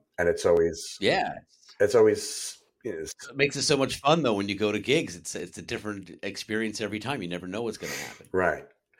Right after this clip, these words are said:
Speaker 1: So,
Speaker 2: You know?
Speaker 1: so
Speaker 2: I mean,
Speaker 1: Yeah.
Speaker 2: you know, you walk into a place and there's, you know, you set up and you're, you're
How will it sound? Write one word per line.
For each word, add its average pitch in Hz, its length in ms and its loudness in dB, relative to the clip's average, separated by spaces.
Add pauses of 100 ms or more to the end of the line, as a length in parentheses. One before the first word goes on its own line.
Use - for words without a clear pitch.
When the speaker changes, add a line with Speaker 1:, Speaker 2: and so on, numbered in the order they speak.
(220)
Speaker 1:
So, 107 380 6
Speaker 2:
You 92 100 -2
know? 101 60 0
Speaker 1:
so 120 300 4
Speaker 2:
I 92 80 -2
mean, 104 300 -4 (640)
Speaker 1:
Yeah. 92 160 4 (200)
Speaker 2:
you 120 120 -2
know, 123 60 2
you 113 140 2
walk 123 160 4
into 120 160 -4
a 110 80 -2
place 123 300 -2
and 107 100 -2
there's, 92 300 -4
you 107 80 -10
know, 104 60 -2
you 98 120 -6
set 113 240 0
up 113 140 0
and 92 200 -4 (240)
you're, 107 180 -4
you're 98 420 -8